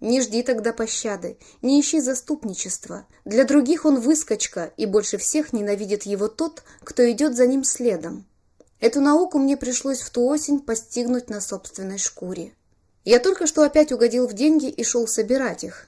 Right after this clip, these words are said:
когда заметил, что Вадик наступил ногой на одну из рассыпавшихся по сторонам монет.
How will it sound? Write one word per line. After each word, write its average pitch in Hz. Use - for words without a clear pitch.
когда 208
заметил, 254
что 247
Вадик 269
наступил 247
ногой 214
на 233
одну 214
из 208
рассыпавшихся 262
по 220
сторонам 202
монет. 202